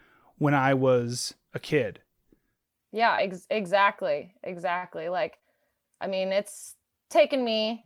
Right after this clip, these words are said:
Speaker 2: you know, some time to figure that out, but in recent years, I'm, like, looking back at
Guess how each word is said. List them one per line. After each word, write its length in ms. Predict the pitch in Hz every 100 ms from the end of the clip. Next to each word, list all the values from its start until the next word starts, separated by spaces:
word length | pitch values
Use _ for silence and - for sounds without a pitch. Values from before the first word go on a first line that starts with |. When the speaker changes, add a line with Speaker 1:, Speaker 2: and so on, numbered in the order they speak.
| _
Speaker 2:
you 140 | 214
know, 140 | 190 190
some 260 | - 190
time 340 | 196 185 175 190
to 320 | 196 175 156 -
figure 220 | 180 180
that 160 | 175 175
out, 300 | 170 190 -
but 280 | 180 151 _ _ _ _ _ -
in 160 | 196
recent 400 | 190 190 196 180
years, 340 | 180 175 185 190
I'm, 120 | 185
like, 200 | - - _ -
looking 420 | 208 202 202 185
back 380 | 196 190 254 -
at 240 | 196 -